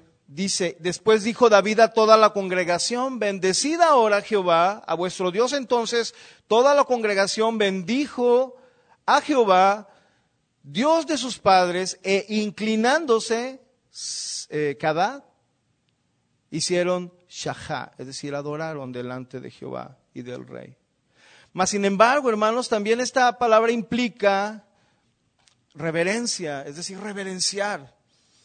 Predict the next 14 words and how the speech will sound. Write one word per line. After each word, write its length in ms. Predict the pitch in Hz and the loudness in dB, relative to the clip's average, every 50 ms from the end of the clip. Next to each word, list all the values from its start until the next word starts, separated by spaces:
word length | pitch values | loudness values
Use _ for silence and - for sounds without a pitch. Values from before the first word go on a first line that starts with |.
| _ _ _ _ _ _ _ _ _ _ _ - _ _ _ _ _ | _ _ _ _ _ _ _ _ _ _ _ -20 _ _ _ _ _
Entonces 340 | - 160 180 233 220 302 277 | -12 -8 -6 -6 -4 -2 0
Betsabé, 720 | 285 277 277 - 262 233 226 240 240 247 247 254 247 170 165 | 0 0 2 4 4 4 6 6 6 6 6 4 0 -6 -12
dice 400 | 160 190 190 - - 208 202 196 | -8 -8 -4 -2 0 0 0 0
Primera 320 | 151 160 175 175 180 190 | -2 -6 -8 -4 -2 0
Reyes 300 | 185 196 190 196 190 - | 0 0 0 -2 -2 -2
uno 140 | 202 196 196 | -4 -6 -4
treinta 280 | - 190 190 180 - 190 | -4 -4 -6 -2 -2 -2
y 100 | 185 190 | -2 -2
uno, 300 | 190 196 196 208 214 - | -4 -4 -4 -6 -6 -6
se 200 | - - - 190 | -8 -6 -4 -6
inclinó 520 | 190 - 196 202 202 202 214 233 262 262 | -6 -4 -4 -4 -2 -2 0 0 0 0
ante 220 | 240 220 175 - 185 | 0 -2 -2 -4 -4
el 80 | 175 | -4
rey. 480 | 165 160 165 160 147 135 120 127 131 | -2 -4 -4 -4 -4 -4 -6 -10 -14